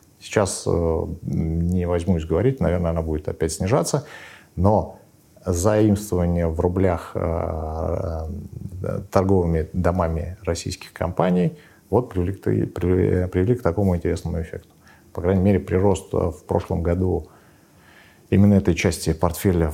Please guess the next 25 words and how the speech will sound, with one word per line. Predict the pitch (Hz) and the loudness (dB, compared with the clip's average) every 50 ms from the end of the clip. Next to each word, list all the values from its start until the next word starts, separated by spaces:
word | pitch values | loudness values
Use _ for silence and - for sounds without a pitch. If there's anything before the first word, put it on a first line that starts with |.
| - - | 0 0
в | 90 87 82 | 0 0 2
Совкомбанке, | - - 92 - - 104 101 104 139 139 - - | 0 -2 -4 0 2 2 4 4 2 2 2 2
он | 82 92 92 | 2 2 4
был | 85 92 87 | 4 2 2
самый | - - 76 69 67 | 2 0 0 0 -2
значительный. | 64 64 67 67 - 64 - - - 50 - - - - - - - - | -4 -6 -8 -8 -10 -12 -12 -10 -10 -10 -10 -12 -16 -18 -20 -20 -14 -10
Э, | - 104 107 101 95 92 90 85 | -6 -4 -2 -2 0 -2 -2 0
также | - 113 110 98 95 | 0 0 0 0 -2
хочу | 87 - 92 87 - 107 | 0 0 -2 0 0 -2
выделить, | 90 82 104 98 87 90 82 87 82 80 - - - - | 0 2 2 2 2 2 2 2 0 0 -4 -8 -6 -4
э, | - 85 85 82 78 | -4 -2 -2 -2 -2
такое | - 92 - - 95 | -4 -4 -2 0 0
направление, | 90 87 - - 87 85 85 85 82 | 0 2 0 0 2 2 0 2 0
как | - 85 - | 0 2 2
лизинг. | 131 147 151 170 165 - - - _ _ _ _ _ _ _ _ _ _ _ _ _ _ _ _ _ _ _ _ _ _ _ _ - - - - - _ _ _ _ | 2 2 4 2 0 -2 -4 -12 _ _ _ _ _ _ _ _ _ _ _ _ _ _ _ _ _ _ _ _ _ _ _ _ -20 -20 -20 -20 -20 _ _ _ _
В | |
первую | - 90 87 87 | -2 0 2 2
очередь | 87 82 - - - 78 - | 2 2 0 -4 -8 -8 -10
это | - - - | -10 -6 -4
лизинг, | 80 78 85 82 78 80 78 73 - - | -2 0 0 0 0 0 -2 -4 -4 -6
э, | - 73 69 67 67 69 71 - - | -6 -6 -4 -4 -6 -8 -8 -6 -6
автотранспорта, | 90 - - - - - 120 113 - 123 117 - - 107 101 - _ _ | -6 -4 -4 -6 -2 -2 -2 -2 -2 -4 -6 -4 -6 -8 -8 -10 _ _
колёсной, | - - 78 78 82 82 - 107 107 107 - - - _ _ _ _ _ _ | -2 -2 0 0 -2 -4 -4 -4 -4 -4 -6 -10 -18 _ _ _ _ _ _
э, | 107 98 92 90 90 87 | -4 -2 0 0 0 0
техники. | - 120 110 - 104 98 101 95 90 87 | 0 -2 0 2 0 2 2 0 -2 -2